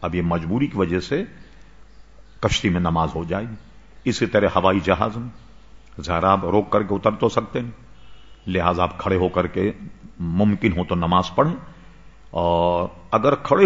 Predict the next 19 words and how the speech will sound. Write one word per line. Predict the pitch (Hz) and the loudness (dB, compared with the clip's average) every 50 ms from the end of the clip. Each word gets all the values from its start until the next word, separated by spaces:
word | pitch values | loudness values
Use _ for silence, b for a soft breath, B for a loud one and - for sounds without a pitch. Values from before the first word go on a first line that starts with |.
| 139 131 | 6 6
ہو | 156 | 6
کر | 131 131 123 - | 6 4 4 4
آپ | 117 110 104 - 107 | 6 4 4 4 2
نے | 104 98 | 0 0
نماز | 92 90 87 90 87 - - - | 2 2 2 2 2 0 0 -4
پڑھ | 90 92 | -4 -2
لی | 92 113 135 139 | -2 -2 -4 -2
تب | - 107 101 104 | -2 -2 -2 -2
اس | 95 - | -2 -4
میں | 113 104 | -2 2
لوٹانے | 95 95 95 95 110 127 139 147 | 2 2 2 2 2 0 0 0
کی | 147 127 120 | -2 -2 -2
بھی | 120 | -2
ضرورت | 107 92 98 82 85 90 85 - 82 | 0 0 0 0 0 -2 -2 -2 -4
نہیں۔ | 82 82 - - b b b b b b b b b b 92 | -6 -6 -8 -10 b b b b b b b b b b 2
ہاں، | 101 95 87 82 - - | 2 4 2 2 0 -2
کچھ | 110 101 - - | -6 -6 -4 0
عوارض | 98 92 92 90 95 98 120 120 101 - | 0 2 4 4 4 4 2 0 0 0
ایسے | 98 101 98 - - 131 | 0 0 0 0 -2 -2